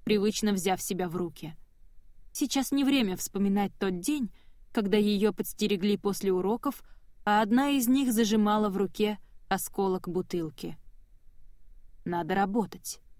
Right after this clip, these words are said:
В классе есть дети, которых необходимо уберечь от похожей судьбы. Это её долг.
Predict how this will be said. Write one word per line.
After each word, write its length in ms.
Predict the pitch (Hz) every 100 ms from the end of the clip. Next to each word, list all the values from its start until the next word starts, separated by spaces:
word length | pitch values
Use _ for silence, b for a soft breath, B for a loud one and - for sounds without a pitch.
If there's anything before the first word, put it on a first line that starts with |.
| - -
В 140 | -
классе 400 | - 208 202 -
есть 280 | 196 214 180
дети, 400 | 165 214 - 226 B B
которых 420 | - 214 226 220 -
необходимо 680 | 220 208 - 208 240 240 -
уберечь 500 | 240 208 220 214 -
от 120 | 247
похожей 480 | - 220 214 214 226
судьбы. 480 | - 220 190 196 156 - - - -
Это 240 | 226 220 226
её 340 | 208 214 240
долг. 480 | 196 285 240 -